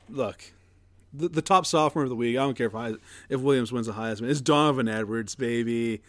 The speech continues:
with the damn cast on his arm. Uh, two sixteen, most of it coming in the second half. Two touchdowns,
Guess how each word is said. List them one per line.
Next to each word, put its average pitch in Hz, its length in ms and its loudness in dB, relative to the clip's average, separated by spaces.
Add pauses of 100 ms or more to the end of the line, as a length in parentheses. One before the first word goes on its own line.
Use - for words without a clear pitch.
(340)
with 175 160 6
the 180 80 8
damn 139 300 4
cast 113 400 -2
on 117 140 0
his 113 160 -4
arm. 110 400 -4 (400)
Uh, 107 340 -8
two 175 160 0
sixteen, 131 840 0 (140)
most 131 400 0
of 139 60 -2
it 117 60 -4
coming 123 180 -2
in 113 40 -2
the 110 60 -4
second 110 300 -6
half. 107 340 -10 (400)
Two 175 200 4
touchdowns, 117 1000 -2